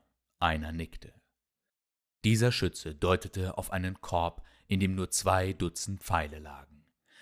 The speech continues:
Die Köcher der Soldaten waren leer. „Ihr habt jetzt die Chance, zu Helden zu werden“,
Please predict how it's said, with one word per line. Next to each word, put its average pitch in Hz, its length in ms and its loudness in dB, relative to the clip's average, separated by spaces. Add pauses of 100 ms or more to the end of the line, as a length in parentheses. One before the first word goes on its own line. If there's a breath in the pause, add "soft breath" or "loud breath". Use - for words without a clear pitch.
(140)
Die 101 120 2
Köcher 120 320 2
der 92 100 -2
Soldaten 87 640 0
waren 76 300 -12
leer. 76 440 -12 (1080 loud breath)
„Ihr 120 140 10
habt 120 200 6
jetzt 113 360 0
die 131 60 0
Chance, 104 420 2
zu 123 200 4
Helden 98 380 8
zu 95 160 -4
werden“, 80 460 -4